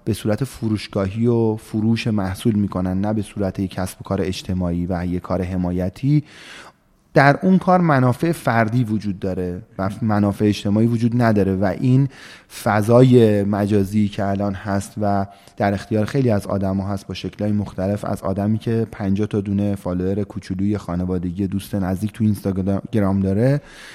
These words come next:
که همیشه به نظر من تاثیرگذاریش صد برابر آدمایی مثل من یا کسای دیگه است، اگر درصدی و آماری بهش نگاه کنیم، نه نفری، چون اون می‌تونه به اون پنجاه نفر بگه که این محصوله خیلی خوبه، همتون بریم بخرین.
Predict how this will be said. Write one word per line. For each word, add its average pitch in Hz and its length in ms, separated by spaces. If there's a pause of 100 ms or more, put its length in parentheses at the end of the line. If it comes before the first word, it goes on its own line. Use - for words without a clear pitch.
(120)
که - 120
همیشه 104 300
به 120 80
نظر 107 360
من 123 200
تاثیرگذاریش 104 760
صد 110 380
برابر 101 640 (140)
آدمایی 101 500
مثل 98 360
من 98 300
یا 98 100
کسای 98 380
دیگه 95 280
است، 117 260 (340)
اگر 117 260
درصدی 104 640
و 117 80
آماری 104 480
بهش 95 300
نگاه 92 220
کنیم، 87 360
نه 107 140
نفری، 87 540 (500)
چون 135 240
اون 147 180
می‌تونه 156 440
به 135 100
اون 143 240
پنجاه 117 420
نفر 135 260
بگه 139 300
که 151 120
این 147 260
محصوله 110 560
خیلی 143 360
خوبه، 156 220
همتون 131 300
بریم 127 160
بخرین. 80 480